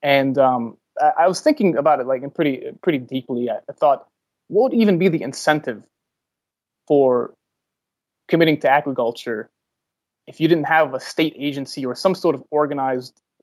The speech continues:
uh, organized force, essentially, which you could call a state, you could call it property owners, you could call it whatever you wanted, but it, it seems to me like it would come to embody as a sort of manifestation,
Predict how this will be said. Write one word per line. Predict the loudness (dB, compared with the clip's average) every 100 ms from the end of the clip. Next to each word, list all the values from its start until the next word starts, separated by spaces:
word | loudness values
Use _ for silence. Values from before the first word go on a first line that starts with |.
| _ _
uh, | -6 -6 -8 -14 _ _ _ _ _ _
organized | -2 2 2 2 -2 -12 -4
force, | 0 0 0 -8 -10 _ _ _ _ _ _ _ _
essentially, | -4 -2 -2 -2 -2 -4 -10 _ _
which | -6 -4
you | -4
could | -6
call | 2 2
a | 2
state, | 0 2 2 2
you | -6
could | -10 -2
call | 2 4 2
it | -2 -14 _
property | 0 0 0 -2
owners, | -4 -6 -6 -8
you | -10
could | -2
call | 2 4
it |
whatever | 2 -4
you | -6
wanted, | 0 0 0 -2
but | -4 -4
it, | -10 -14
it | -12
seems | -2 0 0
to | -4
me | 0
like | 2 2
it | 0
would | -2 -4 _ _ _ _ _ _ _
come | -2 -2
to | 0
embody | -2 0 0 0 -4
as | -8
a | -10
sort | 0 0
of | 0
manifestation, | 0 0 0 -2 0 -2 -2 -2 -8